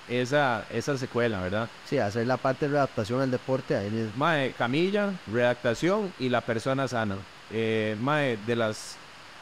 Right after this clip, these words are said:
Speaker 1: de los lugares que me he preparado, eh, fue en Chile, que fue en Exos, que fue readaptación, eh, deportiva.
Speaker 2: Ujú.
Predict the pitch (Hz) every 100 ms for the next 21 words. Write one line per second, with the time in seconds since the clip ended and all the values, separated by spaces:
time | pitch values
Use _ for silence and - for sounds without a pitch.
0 | - - - - 117 131 131 127 139 139
1 | 170 190 165 143 143 165 156 135 151 180
2 | 185 143 107 110 110 104 101 98 95 131
3 | 139 135 175 190 156 - 107 95 117 127
4 | 143 131 110 117 147 - 151 - 95 107
5 | 117 127 135 117 - 104 117 127 135 117
6 | 104 92 95 95 95 98 101 104 139 160
7 | 190 131 113 156